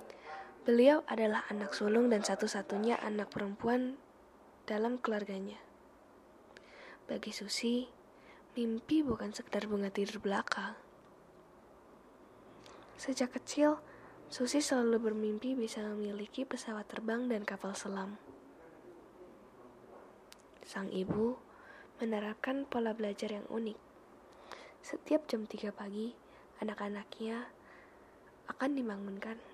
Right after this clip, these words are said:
untuk belajar. Susi selalu menduduki peringkat teratas di sekolahnya. Meski sudah selalu menjadi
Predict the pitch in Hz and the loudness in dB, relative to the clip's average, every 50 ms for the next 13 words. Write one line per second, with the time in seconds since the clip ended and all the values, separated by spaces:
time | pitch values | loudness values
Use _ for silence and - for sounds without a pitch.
0 | - - - 214 214 220 - - 202 196 196 - - 190 196 - - - - - | -12 -8 -6 -6 -6 -6 -4 -4 -4 -4 -6 -6 -8 -10 -10 -12 -14 -18 -20 -20
1 | - - - - - - - - - - - - - - - - - - - - | -20 -20 -20 -20 -20 -20 -20 -20 -20 -20 -20 -20 -20 -20 -20 -20 -20 -20 -20 -20
2 | - - - - - - 240 226 - 254 262 269 - 247 226 226 240 254 262 254 | -20 -20 -20 -20 -10 -8 -6 -4 -2 -4 -4 -4 -4 -4 0 0 2 2 2 2
3 | 240 226 220 - 208 - - - - - 220 208 208 208 214 - - - - - | 0 0 -2 -4 -8 -10 -10 -12 -10 -8 -6 -6 -6 -6 -8 -10 -12 -12 -10 -10
4 | 214 214 - - - 247 262 - - - - - - - - - - 254 - - | -10 -10 -6 -6 -6 -4 -6 -8 -12 -14 -16 -18 -20 -20 -14 -6 -4 -4 -4 -2
5 | - - 214 208 - - - - 214 202 - - - - - - - - - - | -4 -6 -6 -6 -6 -8 -8 -8 -10 -12 -12 -16 -20 -20 -20 -20 -20 -20 -20 -20
6 | - - - - - - - - - - - - - - - - 226 220 - - | -20 -20 -20 -20 -20 -20 -20 -20 -20 -20 -20 -20 -20 -18 -14 -12 -12 -12 -12 -8
7 | - 262 262 - 247 226 226 220 220 - - - - - - - - - - - | -6 -6 -4 -4 -4 -6 -4 -6 -8 -10 -10 -12 -14 -18 -20 -20 -20 -20 -20 -20
8 | - - - - - - - - - - - - - - - - - - - - | -20 -20 -20 -20 -20 -20 -20 -20 -20 -20 -20 -20 -20 -20 -20 -20 -20 -20 -20 -20
9 | - - - - - - - - - - 240 226 220 208 208 208 220 240 254 - | -20 -20 -20 -20 -20 -20 -20 -18 -14 -10 -8 -6 -6 -6 -4 -4 -4 -6 -6 -8
10 | - - - - - - - - - - - - - - - - - - 226 226 | -12 -16 -18 -16 -16 -18 -18 -18 -16 -16 -16 -16 -16 -16 -18 -18 -8 -4 -2 0
11 | 220 214 - 208 - - 214 208 | 0 0 -2 -2 -2 -2 -4 -6